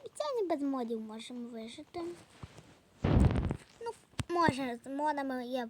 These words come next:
виживу, як завжди. Ну, ні, ну це не точно, знімлю скоро, може. Якщо захочуть. Хочете, я знімлю? Я вже добув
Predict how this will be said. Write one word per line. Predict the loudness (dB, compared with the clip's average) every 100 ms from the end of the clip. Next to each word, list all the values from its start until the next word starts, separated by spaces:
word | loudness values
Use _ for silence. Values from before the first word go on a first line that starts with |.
| -6
виживу, | -4 -4 -6 -12 -14 -14
як | -12 -12 -12
завжди. | -12 -12 -16 -20 _ -20 _ _ _ _ _ _ _ _ _ _ _ _ -10
Ну, | -10
ні, | -8 -12 -12
ну | -12 -8
це | -6
не | -6 -4
точно, | -4 -4 -8 -12
знімлю | -8 -8 -8 -8
скоро, | -10 -14 -14
може. | -16 -18 -20 _ _ _ _ _ _ _ _ _ _ _ _ _ _ _ -20 -20 _ -14
Якщо | -14 -8 -6 -6
захочуть. | -4 -4 -4 -8 -16 -20 _ -20 _ _ _ _ _ _ _ _ _ _ -2 -2
Хочете, | -2 -4 0
я | 0 2 0
знімлю? | 0 -2 -4 -10 _ _ -20 -18 -18 -20 -20 -20 _ _ _ _ _ _ _
Я | -6 -4
вже | -4
добув | -6 -6 -8